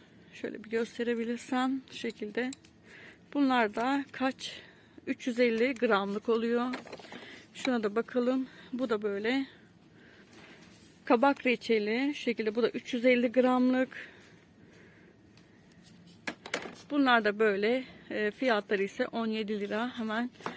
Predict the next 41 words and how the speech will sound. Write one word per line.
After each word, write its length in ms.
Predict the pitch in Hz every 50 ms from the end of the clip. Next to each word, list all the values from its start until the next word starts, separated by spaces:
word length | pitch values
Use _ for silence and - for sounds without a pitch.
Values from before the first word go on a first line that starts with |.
| - - - - - - - - - - - -
şuraya 320 | - - - 247 240 233 202
da 120 | 202 -
bakalım. 420 | 247 - - - 233 226 247 247
Farklı 420 | 240 - - 233 214 208 208 - 220
olanlar 460 | 220 220 220 214 214 214 214 214 196
da 100 | 202 190
var. 120 | 185 190
Tabii 320 | 208 - - 240 208 240 226
ki 220 | - - 240 208
bir 180 | 233 226 208 196
de 200 | 233 240 269 277 - - - - - -
süt 300 | - - - 254 - 233
reçeli 400 | 240 240 240 - 247 240 240 240
var. 260 | 240 240 240 247 247 240 - - - - - - - - - - 240
Bu 80 | 247
süt 240 | - - 254 233 -
reçelini 380 | 233 233 - - 233 226 220 208
gerçekten 520 | 226 220 220 - 220 - - 214 214 202
denedim. 320 | 220 220 220 208 220 226
Çok 340 | 214 - 254 240 202 202 -
güzel. 420 | - 226 208 190 208 214 240 277 294 - - - - - - - - - -
E, 300 | 220 214 214 214 208 208
bu 140 | 233 240 214
da 140 | 226 208 214
böyle 200 | 220 196 208 240
üç 200 | 262 233 - -
yüz, 120 | 208 208 - - - -
üç 160 | 247 - -
yüz 100 | 233 208
elli 180 | 226 220 226 214
gramlık 440 | 226 208 202 196 196 202 - - -
bir 60 | 220
ürün. 220 | 226 262 302 320
Bu 120 | 285 247 214
da 60 | 220
aynı 260 | 233 214 202 196 202
fiyat. 300 | - - 233 254 294 294 - - - - - - - -
E, 140 | 214 202
on 380 | - - - 233 254 269 269 254 - - - -
yedi 300 | 233 226 214 196 214 202
lira. 360 | 202 208 196 190 226 262 277